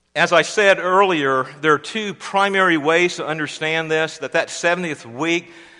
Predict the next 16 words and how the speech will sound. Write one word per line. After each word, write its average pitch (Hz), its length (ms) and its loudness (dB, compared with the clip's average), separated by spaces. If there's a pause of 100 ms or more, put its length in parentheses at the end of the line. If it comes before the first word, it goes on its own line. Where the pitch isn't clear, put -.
(260)
is 156 220 -2
concluded 175 720 0
in 180 80 -4
the 170 80 -2
first 175 340 -2
century, 175 400 0
that 139 160 -2
it's 120 220 -8
all 180 260 4
about 160 340 2
the 147 120 -4
events 156 340 -6
of 139 100 -10
seventy 160 420 -4
A 147 180 -2
D. 139 460 -6